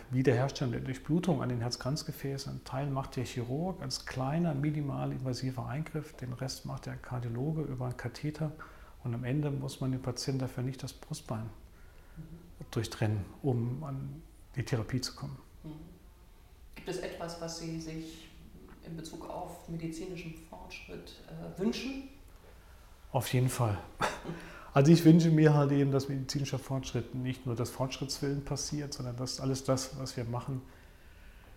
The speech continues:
Speaker 1: immer auch mit dieser Frage, die ich eben schon mal genannt habe, überprüfen, ob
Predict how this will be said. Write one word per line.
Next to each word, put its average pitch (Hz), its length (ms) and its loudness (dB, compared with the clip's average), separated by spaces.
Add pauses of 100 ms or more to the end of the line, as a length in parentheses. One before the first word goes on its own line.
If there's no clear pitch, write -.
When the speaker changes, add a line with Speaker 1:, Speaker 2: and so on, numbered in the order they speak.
(520)
Speaker 1:
immer 127 340 6
auch 123 440 2
mit 120 160 -2
dieser 117 180 2
Frage, 123 400 2
die 117 80 0
ich 107 140 -6
eben 123 180 0
schon 131 160 2
mal 123 100 4
genannt 117 400 0
habe, 120 360 0 (1000)
überprüfen, 131 920 6 (380)
ob - 260 0